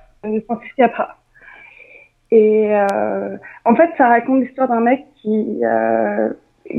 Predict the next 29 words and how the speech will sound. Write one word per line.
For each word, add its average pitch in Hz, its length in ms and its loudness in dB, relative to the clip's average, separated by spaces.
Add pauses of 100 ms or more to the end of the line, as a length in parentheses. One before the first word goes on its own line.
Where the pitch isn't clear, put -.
(120)
qui - 80 4
est, 247 400 4
qui - 60 -6
est 233 40 -8
persuadé, 262 420 4
en 285 80 4
fait, 269 180 2 (300)
qu'il 240 160 0
va, 247 400 4
enfin, 233 180 0
qu'il 240 220 -2
a, 226 340 4 (1200)
que 262 160 0
sa 262 140 6
vie 277 140 6
n'a, 262 260 6
n'a 226 240 0
servi 233 240 -2
à 240 120 4
rien 214 200 -4 (540)
et, 240 400 -2
euh, 208 360 0 (200)
qu'il 233 120 -2
est 233 140 -2
une, 214 540 0
qu'il 220 160 2
est 226 160 0
une 214 120 -2
fraude. 226 360 2